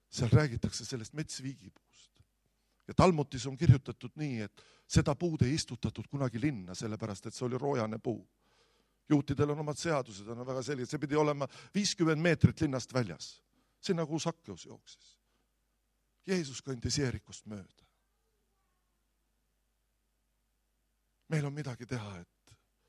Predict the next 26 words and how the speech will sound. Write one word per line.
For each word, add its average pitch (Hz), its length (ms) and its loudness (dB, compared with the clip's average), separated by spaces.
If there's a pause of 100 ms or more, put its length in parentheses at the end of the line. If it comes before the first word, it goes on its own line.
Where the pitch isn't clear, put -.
(340)
Kristus - 400 -2
võiks 113 200 -6
sellel 104 280 -10 (280)
aastal 107 360 -12 (340)
ja 117 100 -6
nendel 113 240 -8
jõuludel 113 360 -8
Tallinnasse 107 480 -12
tulla. - 200 -20 (1160)
Ja 131 80 -2
siis 170 200 -2
tuleb 185 360 4 (560)
teise 180 260 2
mehe 87 220 -12
lugu, 85 160 -18 (680)
kes - 120 -14
täiesti 156 360 -2
teistmoodi 117 720 0 (500)
oma 139 180 8
elatist 156 400 6
teenis, 151 320 4
oli 156 160 4
teistsugune 98 540 0
mees. 95 340 -6
Maksukoguja 170 720 10
Roomale. 131 460 4